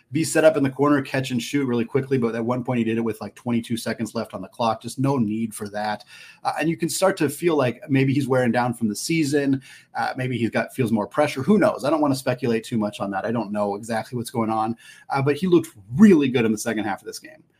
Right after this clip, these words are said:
And it would be great for that momentum to carry over for him. Maybe coming off the bench is helping him. Who knows? But more from Dusty, uh, activity-wise, defensively, more confidence offensively, not just shooting threes, but putting the ball on the deck.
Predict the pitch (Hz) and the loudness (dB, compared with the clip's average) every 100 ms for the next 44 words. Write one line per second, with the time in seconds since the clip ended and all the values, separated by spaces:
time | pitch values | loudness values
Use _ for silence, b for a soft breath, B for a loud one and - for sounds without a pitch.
0 | _ _ - 147 143 127 135 104 - 113 | _ _ -4 0 2 2 0 0 -8 2
1 | 143 135 - 113 110 113 120 110 107 110 | 2 2 -2 -6 -4 -2 0 -2 -4 -8
2 | 104 117 98 95 - - - - _ _ | -10 -6 -6 -6 -12 -18 -20 -20 _ _
3 | _ _ _ _ - 120 123 135 135 131 | _ _ _ _ -4 0 0 2 2 0
4 | - 113 120 117 110 127 117 113 110 113 | -2 -2 0 0 -2 -2 -2 0 0 0
5 | 107 117 101 98 - - B B 123 127 | 2 2 0 -6 -12 -16 B B -4 -2
6 | 127 135 151 160 160 165 120 117 113 - | 2 6 6 6 2 0 2 0 -2 -4
7 | 117 113 - B B B - - 110 - | -4 -4 -8 B B B -12 -6 -6 -4
8 | - 147 143 147 131 127 127 123 - 113 | 0 2 6 4 6 4 4 0 -6 -10
9 | - 139 135 127 123 139 127 120 120 123 | -4 -4 -2 -4 0 2 2 2 2 2
10 | 117 120 _ - 127 135 135 131 113 - | 0 -2 _ -8 0 0 0 -2 -2 4
11 | 131 131 131 117 120 127 127 117 143 170 | 2 4 -2 -2 -4 0 2 4 4 2
12 | 196 - 156 135 - 156 170 123 - 175 | -4 -2 0 0 0 -2 -2 -4 -6 -4
13 | 175 170 156 107 113 151 - | 0 0 0 0 -2 -4 -6